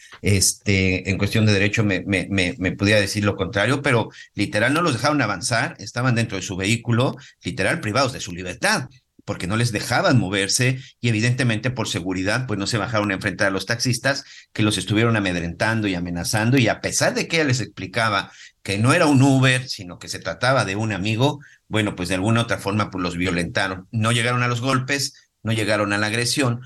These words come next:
pero sí llegaron a esta circunstancia de no dejarlos avanzar. La mujer incluso empieza a grabar un video y prácticamente, pues, llorando. Y les comento todo esto porque aquí todavía sigue una gran controversia con el tema de que sigue sin resolverse lo de Uber.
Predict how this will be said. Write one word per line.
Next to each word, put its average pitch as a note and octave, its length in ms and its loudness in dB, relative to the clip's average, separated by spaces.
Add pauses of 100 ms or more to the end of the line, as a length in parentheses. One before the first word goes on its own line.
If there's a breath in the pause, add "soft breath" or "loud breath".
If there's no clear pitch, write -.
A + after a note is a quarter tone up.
(180)
pero G2+ 200 0
sí A2+ 180 2
llegaron G#2+ 340 2
a G2 60 -2
esta G#2 160 -4
circunstancia F2+ 640 -2
de F2+ 80 -2
no G2+ 140 0
dejarlos G#2 400 -2
avanzar. G#2+ 540 -4 (280 loud breath)
La F2+ 100 -8
mujer G2 220 -4
incluso G2+ 680 -4
empieza F#2+ 440 -2
a - 20 2
grabar F#2+ 260 0
un G2 100 0
video G2 480 2 (240 loud breath)
y - 80 -10
prácticamente, F#2 640 -2
pues, E2+ 320 -4
llorando. F2 500 0 (260 loud breath)
Y C3+ 60 2
les C#3 140 4
comento A3+ 320 2
todo F#3+ 220 4
esto E3 220 0
porque B2+ 200 0
aquí C3+ 180 -4
todavía C#3+ 300 0
sigue C3+ 200 0
una C3 160 2
gran A#2 200 0
controversia A#2+ 640 -2
con G2+ 160 -6
el F#2 140 -10
tema A#2 340 -2 (300 loud breath)
de F#2 120 -6
que F#2+ 80 -4
sigue F3 360 2
sin E3+ 200 2
resolverse E3 480 2
lo E3+ 140 4
de D#3+ 100 4
Uber. D3+ 380 2